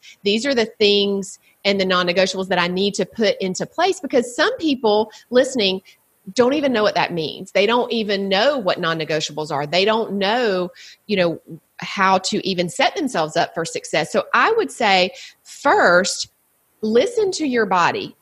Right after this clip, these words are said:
S-, how are you feeling? Are you getting enough rest? Are you drinking enough water? All of those things that we know are important. And if not,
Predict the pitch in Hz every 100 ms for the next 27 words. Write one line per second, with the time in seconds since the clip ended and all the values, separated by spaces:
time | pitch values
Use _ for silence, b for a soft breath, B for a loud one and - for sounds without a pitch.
0 | _ - - - 214 254 349 381 277 254
1 | 190 151 - 196 254 277 262 247 226 226
2 | 190 190 - _ _ 185 165 135 - 196
3 | 214 269 240 240 240 226 202 185 165 139
4 | 135 208 294 440 440 - - 240 170 165
5 | - 185 185 202 208 123 175 165 - 339
6 | 277 180 - B B B - - 226 226
7 | 220 220 - 254 294 233 214 285 359 202
8 | 190